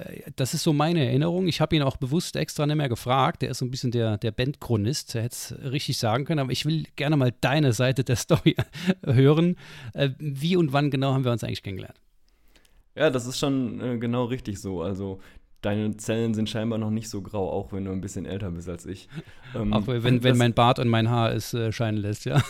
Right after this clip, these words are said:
Speaker 2: <laughs> Ja, es ist so, dass er mir eine Mail geschrieben hat und jetzt kommt's. Äh, das war damals bei Wer kennt wen? Äh, vielleicht
Speaker 1: Um
Speaker 2: kennt der
Speaker 1: Gottes
Speaker 2: ein oder andere, äh, der auch so einen
Speaker 1: <laughs>
Speaker 2: grauen Bart hat wie der Bernie, das, äh, Portal ja noch.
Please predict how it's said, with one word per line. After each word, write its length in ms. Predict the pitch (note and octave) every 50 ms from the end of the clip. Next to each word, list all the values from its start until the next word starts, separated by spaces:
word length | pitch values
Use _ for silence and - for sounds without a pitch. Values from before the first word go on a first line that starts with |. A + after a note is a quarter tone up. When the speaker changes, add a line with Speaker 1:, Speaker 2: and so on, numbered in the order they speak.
| - - - - - -
Speaker 2:
<laughs> 760 | F#3 E3 - - D#3+ C#3 C#3 - - - - - - D3+ C3+ -
Ja, 240 | D3+ D#3+ E3+ D#3
es 100 | C#3 C#3
ist 160 | D3+ E3+ C#3+ B2+
so, 160 | D3+ D#3+ E3
dass 240 | D3+ D3+ D3+ D3 -
er 140 | C3+ C#3+
mir 140 | D3+ D#3 D3
eine 120 | C#3+ C3+ B2+
Mail 260 | C3 C3 C#3 D#3 E3+
geschrieben 440 | D3+ C3+ - - C3 B2+ B2 B2 B2+
hat 260 | C#3 - - - -
und 180 | C3 C3+ C3 B2
jetzt 200 | C#3 C3+ - -
kommt's. 420 | - B2 A#2+ C3 D3+ E3 - - - - - - - - - - -
Äh, 140 | A#2+ A#2+
das 220 | A#2 A#2+ A#2 A2+ A#2
war 160 | A#2+ B2 B2
damals 400 | B2+ B2+ B2+ C3 B2+ A#2 A2+ A2
bei 300 | G#2 A#2 A2+ A2+ A2 G#2
Wer 140 | A#2 B2 A#2+
kennt 320 | - - A#2+ A#2 A2 G2
wen? 420 | G#2+ A2 G#2+ G#2 - C#3 - - - - - - - - -
Äh, 180 | - G2+ G2+
vielleicht 340 | F#2+ C#3 A2 A2 A2 A2 -
Speaker 1:
Um 60 | - -
Speaker 2:
kennt 140 | C3 C3 A#2
der 60 | A2+
Speaker 1:
Gottes 120 | - G2
Speaker 2:
ein 100 | G#2+ A#2 A#2
oder 180 | A2 A2+ A2
andere, 600 | F#2 G#2+ A2 A2 G#2 F#2+ G2 G#2 G#2 F#2+ E2 G#2+
äh, 40 | G#2+
der 180 | G2+ G#2+ A2+ A2
auch 140 | A#2 A#2+ A#2
so 80 | -
einen 240 | A2 G#2+ G#2+ A2 G#2+
Speaker 1:
<laughs> 0 |
Speaker 2:
grauen 320 | G2 A2 A2 A2 A2+ A#2
Bart 220 | G2 G#2+ G#2+ A2 A#2
hat 120 | G2+ F#2
wie 80 | G2 A2
der 120 | G#2+ G#2+
Bernie, 400 | G2+ F#2+ A2+ G2+ G#2 A2 A2 G#2+
das, 260 | F#2 G#2+ G#2 G2+ -
äh, 120 | G#2+ G#2 G#2
Portal 440 | - - G2+ F#2+ - A#2 F#2 F#2+ G#2
ja 120 | G#2+ G#2
noch. 180 | G#2 G#2 A2 A#2+